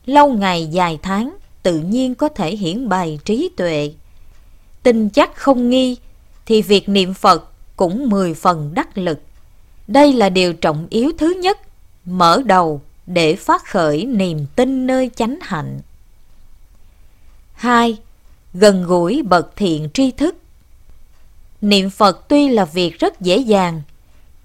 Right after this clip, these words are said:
nhưng niệm không đắc lực thì cảm thấy không có mảy may lợi ích. Khi gặp cảnh duyên chẳng thuận,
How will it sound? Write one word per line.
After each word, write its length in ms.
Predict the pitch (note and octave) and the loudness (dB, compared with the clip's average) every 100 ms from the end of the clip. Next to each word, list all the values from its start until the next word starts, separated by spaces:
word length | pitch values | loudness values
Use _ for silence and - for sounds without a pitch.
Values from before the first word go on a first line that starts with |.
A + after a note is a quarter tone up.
| - | -2
nhưng 320 | A#3+ B3 A3+ | 0 2 2
niệm 280 | F#3+ D#3+ D#3 | 0 0 -4
không 340 | - C4 A3+ | -2 0 0
đắc 220 | C4+ - | -2 -2
lực 280 | G3+ F3+ D3+ - _ - - - | -2 -2 -4 -12 _ -20 -20 -4
thì 140 | A3+ | 0
cảm 320 | G3 G3 F3 A3+ | 2 2 2 0
thấy 340 | B3 C#4 F#4+ | -2 -2 -4
không 240 | - D#4 C#4+ | -2 -2 0
có 100 | E4+ | 0
mảy 240 | G#3 D#3+ | 0 -2
may 300 | A#3+ C#4+ C#4+ | -2 -2 0
lợi 300 | G#3 E3+ D3 - | 0 0 -2 -2
ích. 160 | - - - - - - - - - - - - - - - - | -2 -4 -20 -20 -20 -20 -20 -20 -20 -20 -20 -20 -20 -20 -20 -20
Khi 260 | - A3+ G3+ | -4 -2 0
gặp 300 | E3+ - - | -2 -4 -2
cảnh 280 | E3 F3 | -2 -2
duyên 340 | A#3 B3 A#3 G#3+ | 0 0 0 -2
chẳng 260 | F#3+ D#3 B3+ | -4 -6 -6
thuận, 340 | G#3 D#3 C#3+ | -4 -4 -4